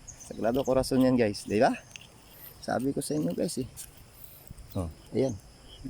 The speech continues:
Itong buto na parang sabi nila, bu-, matang baka. Pero marami na ako niyan, guys. Oh.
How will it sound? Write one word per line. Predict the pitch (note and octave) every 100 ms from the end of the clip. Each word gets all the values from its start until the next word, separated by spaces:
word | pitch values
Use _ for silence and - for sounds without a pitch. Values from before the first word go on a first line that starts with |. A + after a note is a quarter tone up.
| - - - - - - -
Itong | - - A#2 G2
buto | E2+ G#2 A2+
na | A2 G#2+
parang | G#2 G#2+ G#2+
sabi | G2+ G2 G#2
nila, | A2 A#2
bu-, | F#2 - -
matang | G2 G2+ G2+
baka. | G2 G2 - - - - - - - - -
Pero | F2+ G#2 G2+
marami | G2+ G2 G2
na | G#2 G2+
ako | G#2+
niyan, | G#2+
guys. | D3 C4 - - - - - - - - - - - - - -
Oh. | -